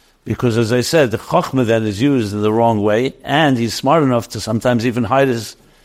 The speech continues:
cover his tracks, like I said. Could justify anything. When you look at the twentieth century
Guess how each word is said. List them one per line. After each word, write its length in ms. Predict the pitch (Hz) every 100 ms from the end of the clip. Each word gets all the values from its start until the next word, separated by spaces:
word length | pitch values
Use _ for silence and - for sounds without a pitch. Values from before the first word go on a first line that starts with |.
| _ _ _
cover 280 | - 135 135
his 100 | 127
tracks, 380 | - 160 147 -
like 180 | 113 -
I 80 | 98
said. 320 | - - - - - -
Could 120 | - 95
justify 560 | 139 - 131 - 113
anything. 420 | 110 110 98 - - _ _ _ _ _ _ _ _ _ _ _ _ _
When 120 | -
you 100 | 117
look 200 | 120 160 143
at 140 | -
the 100 | 123
twentieth 360 | - 147 147 -
century 560 | - 131 - 110 65